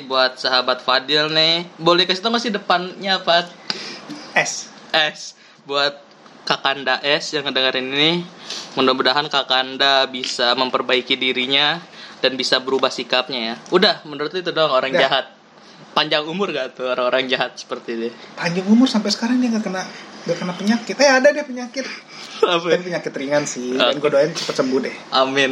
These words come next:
Speaker 1: Mudah-mudahan sahabatnya
Speaker 2: Iya.
Speaker 1: Fadil bisa panjang umur. Kalau Kevin nih, panjang umur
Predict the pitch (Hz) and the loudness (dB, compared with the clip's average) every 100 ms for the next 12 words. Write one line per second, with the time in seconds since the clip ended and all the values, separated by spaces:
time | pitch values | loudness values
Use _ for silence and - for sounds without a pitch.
0 | 131 127 143 143 135 143 151 139 123 123 | 0 2 4 4 4 4 2 2 2 4
1 | 131 147 131 131 120 123 131 147 151 160 | 2 2 -2 0 2 2 2 2 2 -2
2 | 170 - - - - 131 - 131 123 - | -6 -18 -18 -10 -4 -2 2 4 4 0
3 | - - - - 143 135 131 131 127 127 | -6 -20 -8 -2 0 0 -2 -2 -6 -6
4 | - 143 143 165 175 190 214 202 139 - | 0 2 2 0 0 2 4 2 -2 -8
5 | - - - - - - - - - - | -20 -18 -18 -18 -18 -20 -20 -20 -20 -20
6 | - - - - - - 170 165 175 175 | -20 -20 -20 -20 -20 -6 0 2 4 2
7 | 180 185 208 220 | 2 4 6 6